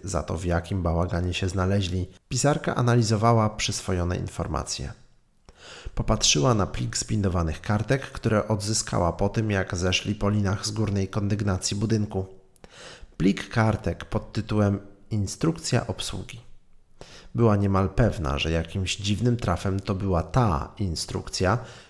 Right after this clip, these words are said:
instrukcja mówiąca o tym, jak sterować wirującą kulą, o której mówił Amarant. Wystarczyło ją tylko przetłumaczyć.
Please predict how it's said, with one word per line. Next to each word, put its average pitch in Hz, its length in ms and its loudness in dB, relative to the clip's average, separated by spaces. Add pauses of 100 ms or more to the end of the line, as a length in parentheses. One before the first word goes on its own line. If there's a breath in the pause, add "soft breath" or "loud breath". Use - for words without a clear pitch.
(120)
instrukcja 143 540 -2
mówiąca 113 540 2
o 131 140 2
tym, 113 220 0
jak 104 220 2
sterować 104 640 0
wirującą 95 580 0
kulą, 104 440 4 (300 loud breath)
o 123 80 -4
której 139 320 2
mówił 98 400 0
Amarant. 78 640 -2 (640 soft breath)
Wystarczyło 113 760 2
ją 95 160 2
tylko 107 500 0
przetłumaczyć. - 1200 -4